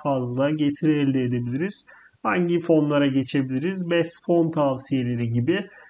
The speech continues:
e, bir takım, e, en çok getiren fonlara dair bilgiler veriyoruz. Bunun haricinde günlük olarak da bir gün öncesinde en çok getiren fonlarını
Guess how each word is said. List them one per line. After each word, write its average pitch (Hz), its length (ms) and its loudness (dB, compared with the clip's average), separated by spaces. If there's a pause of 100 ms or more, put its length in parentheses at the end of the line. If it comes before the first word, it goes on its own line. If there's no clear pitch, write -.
(200)
e, - 40 2 (220)
bir 214 100 -4
takım, 190 420 -2 (320)
e, - 40 -2
en 185 360 0
çok 170 240 0
getiren 156 380 2
fonlara 147 680 0
dair 160 440 2
bilgiler 175 520 2
veriyoruz. 180 680 4 (180)
Bunun 226 260 -2
haricinde 143 540 2
günlük 202 500 -2
olarak 127 580 0
da 202 260 2 (100)
bir 202 120 2
gün 147 260 4
öncesinde 151 720 0
en 180 140 -2
çok - 260 -6
getiren 143 440 0 (120)
fonlarını 165 720 0